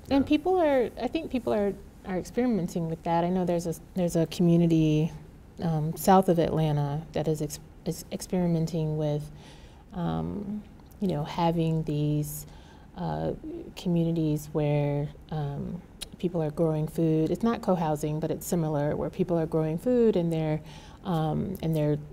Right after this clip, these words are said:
Speaker 1: you know, they're, they're doing things, you know, more locally, right? And they're locally sourcing things, and they're, and it's also available to the, to the, the out, you know, outside, you know,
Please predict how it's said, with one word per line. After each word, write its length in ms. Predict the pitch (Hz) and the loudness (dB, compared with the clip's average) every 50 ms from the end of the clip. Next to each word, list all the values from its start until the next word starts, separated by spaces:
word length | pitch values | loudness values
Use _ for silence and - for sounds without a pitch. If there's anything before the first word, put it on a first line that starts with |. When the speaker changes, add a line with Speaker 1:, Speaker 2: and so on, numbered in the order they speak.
| - | -4
Speaker 1:
you 80 | - 160 | -2 0
know, 160 | 156 147 143 | 0 0 0
they're, 400 | 147 165 151 147 143 143 143 143 - - - | 0 0 0 2 2 0 0 -2 -4 -4 0
they're 120 | 170 170 | 0 2
doing 460 | 160 170 185 180 180 170 170 170 170 170 | 4 6 6 6 6 6 4 4 2 2
things, 600 | - 170 156 156 156 151 151 151 151 156 - - | 2 2 2 4 2 2 2 0 0 -2 -6 -4
you 80 | - 165 | -2 0
know, 100 | 151 147 | 0 0
more 200 | 151 160 147 143 | 0 0 -2 0
locally, 600 | 139 151 143 139 147 - - - - - - - - - - | 4 4 4 4 2 -2 -6 -6 -6 -8 -8 -10 -12 -14 -12
right? 220 | - - - - - | -8 -6 -6 -4 -2
And 100 | 175 165 | -2 -2
they're 120 | 151 147 | 0 0
locally 360 | 160 160 147 147 147 - 165 165 | 2 2 2 0 0 -2 -2 -2
sourcing 540 | - - 226 220 220 220 - 208 208 202 | -2 0 0 0 0 0 0 0 0 0
things, 400 | - 214 196 190 190 185 185 185 | 0 2 2 2 2 0 0 -2
and 140 | 170 156 160 | -2 -4 -4
they're, 260 | 156 151 151 151 156 156 - - - - - - - | -4 -4 -4 -4 -6 -6 -8 -14 -18 -18 -16 -6 -2
and 100 | 185 180 | 0 0
it's 160 | - - - - | 0 0 -2 -2
also 280 | - 214 202 - 180 | 0 2 4 6 6
available 560 | 165 170 175 165 170 170 170 175 170 160 156 | 6 6 6 6 6 8 6 6 6 4 4
to 200 | 151 - - 151 | 2 0 -2 -4
the, 380 | 147 - - - - 165 196 202 - - - - - - - | -2 -2 -2 -2 -2 -2 -4 -4 -8 -12 -18 -20 -20 -20 -12
to 160 | - - 175 | -8 -6 -4
the, 420 | 160 - 156 156 156 143 147 165 - - | -2 -2 -2 -2 0 -2 -2 -4 -6 -8
the 140 | - - | -6 -2
out, 140 | 214 208 208 - - | -2 -2 -2 -2 0
you 80 | - 190 | 2 2
know, 200 | 165 - - 147 - - | 2 2 -2 -6 -6 -2
outside, 420 | - 175 - - - 160 151 - - | -2 -2 -2 0 0 2 2 2 2
you 120 | 185 165 | 0 0
know, 120 | 147 - | 0 -2